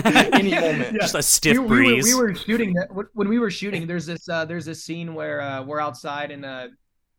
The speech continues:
Speaker 2: it's a spoiler, but there's, like, a, it's like a bonfire scene, basically what happens. And, uh, we have a few characters that are on there, and, uh, we're sitting there filming, right? And, uh, I, I don't know if we got it, uh, during the take or not, but all of a sudden we hear this, like,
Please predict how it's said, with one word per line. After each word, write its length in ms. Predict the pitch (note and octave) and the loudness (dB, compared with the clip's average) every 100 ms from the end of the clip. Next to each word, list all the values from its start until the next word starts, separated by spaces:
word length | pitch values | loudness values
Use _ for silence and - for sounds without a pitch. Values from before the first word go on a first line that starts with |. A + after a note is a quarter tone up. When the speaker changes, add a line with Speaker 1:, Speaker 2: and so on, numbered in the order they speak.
| _ _ _ _ _ | _ _ _ _ _
Speaker 2:
it's 120 | E3 | -14
a 220 | C#3 A#2+ A#2 | -12 -14 -18
spoiler, 320 | A#2 A#2+ A#2 | -14 -14 -14
but 100 | C3+ | -8
there's, 160 | D3+ | -6
like, 140 | D3+ D3 | -6 -6
a, 180 | D3+ D3+ | -6 -4
it's 120 | D3+ | -4
like 80 | E3+ | -4
a 40 | |
bonfire 480 | C#3 C#3 C3+ C3 B2 | -4 -6 -6 -8 -8
scene, 220 | - B2+ | -12 -12
basically 320 | B2+ A#2+ C3+ | -12 -12 -12
what 160 | B2+ B2 | -12 -8
happens. 400 | B2+ B2+ B2+ A#2+ | -8 -8 -12 -12
And, 160 | B2+ | -10
uh, 180 | B2+ B2 B2+ | -8 -8 -8
we 80 | |
have 80 | C3 | -10
a 20 | |
few 140 | A#2 C3+ | -10 -10
characters 360 | C3 B2 C3 A#2+ | -8 -10 -10 -12
that 120 | A#2 | -12
are 220 | A#2 A#2 | -10 -12
on 100 | A#2 | -12
there, 160 | A#2 A#2 _ _ _ - - | -14 -16 _ _ _ -20 -10
and, 300 | D3+ D3+ C#3+ | -8 -6 -6
uh, 320 | C#3 B2+ C3+ | -6 -6 -6
we're 100 | E3 | -6
sitting 280 | F3 G#3 F#3+ | -4 -6 -4
there 220 | F3 F3+ | -2 -2
filming, 340 | F3+ F#3+ F#3 | -4 -6 -4
right? 260 | D#3+ D#3 E3 | -4 -4 -4
And, 100 | E3+ D#3+ | -4 -6
uh, 220 | D#3 D3+ | -6 -8
I, 180 | D3 E3 | -8 -8
I 80 | F3+ | -6
don't 100 | G3 | -6
know 100 | G3 | -8
if 100 | F3+ | -8
we 80 | |
got 240 | F3 D#3 D#3 | -6 -4 -4
it, 200 | C#3+ - _ - | -6 -12 _ -14
uh, 200 | D#3 C#3+ | -10 -10
during 300 | C#3 D3 D3 | -8 -10 -10
the 80 | C3+ | -12
take 260 | - D3 | -10 -10
or 100 | D3 | -10
not, 220 | B2+ C#3 C#3 | -6 -6 -4
but 80 | |
all 80 | D#3 | -4
of 80 | E3 | -4
a 20 | |
sudden 300 | - F3 E3 | -4 -4 -2
we 100 | D#3 | -4
hear 120 | D3+ D#3 | -4 -6
this, 140 | C3 | -10
like, 100 | A#2 | -18